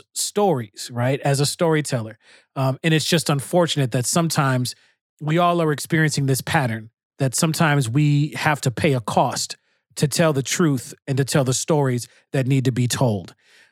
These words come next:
Um, just, and, and unfortunately, in many ways, just like brother of George Floyd is, is attempting to be put on trial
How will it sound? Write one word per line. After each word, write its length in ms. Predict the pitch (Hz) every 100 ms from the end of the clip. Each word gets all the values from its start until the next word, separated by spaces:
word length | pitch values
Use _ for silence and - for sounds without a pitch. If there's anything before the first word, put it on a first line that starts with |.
| _
Um, 420 | 113 107 113 113 - _
just, 460 | 117 120 156 - 143 151
and, 120 | 165 147
and 140 | 147
unfortunately, 800 | 147 - 185 175 151 131 127 123
in 200 | - 131
many 200 | 139 175
ways, 320 | 160 135 127 113
just 280 | 143 131
like 300 | 151 139 117 - _ _ _ _
brother 260 | 139 143
of 100 | 135
George 300 | 120 151 139
Floyd 420 | - 165 160 139 127
is, 200 | 117 - _ -
is 220 | 131 113
attempting 500 | 123 - 196 156 139
to 80 | 131
be 120 | 135
put 220 | - 147
on 140 | 131
trial 520 | 127 - 151 127 117